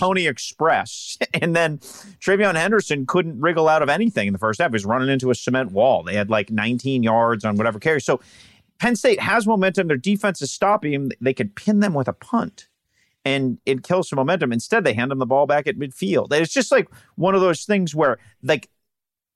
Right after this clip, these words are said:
five years ago, nobody would have gone for it on fourth down there at midfield. And I'm not saying that cost Franklin the game or, or, or anything or, or anything like that. And I do think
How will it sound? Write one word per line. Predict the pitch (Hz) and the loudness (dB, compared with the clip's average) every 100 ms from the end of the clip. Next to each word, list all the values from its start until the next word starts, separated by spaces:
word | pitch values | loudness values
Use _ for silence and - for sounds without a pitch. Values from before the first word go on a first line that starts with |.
| - - | -20 -6
five | - 262 254 | 0 2 2
years | 220 247 226 | 2 0 2
ago, | 202 185 | 2 2
nobody | 185 220 254 269 269 196 | 2 4 4 4 4 4
would | 160 | 2
have | 127 | 2
gone | 127 113 101 | 2 2 0
for | - 107 | -2 -2
it | 101 | 0
on | 98 | -2
fourth | 110 104 | -4 -4
down | - 101 - | -4 -6 -6
there | 95 | -12
at | - | -6
midfield. | 120 98 - 101 98 | -6 -6 -4 -4 0
And | 156 170 | 0 2
I'm | 208 | 2
not | 214 | 0
saying | 196 165 | 0 -2
that | 151 | 0
cost | - 143 | 0 0
Franklin | 151 139 143 | -2 -4 -2
the | 131 | -2
game | 101 113 113 117 110 | 0 0 2 2 2
or, | 92 | 0
or, | 92 110 113 | 0 -2 -2
or | 120 110 | 0 2
anything | 113 113 - 117 110 | 0 -2 -2 0 0
or, | 107 107 - | 0 0 0
or | 117 | -2
anything | 123 117 | 0 0
like | 110 107 | -2 0
that. | 117 110 - - - _ | 0 0 -4 -20 -20 _
And | 123 | -2
I | 123 | -2
do | 117 170 | 0 0
think | 165 147 139 120 | 2 0 0 -2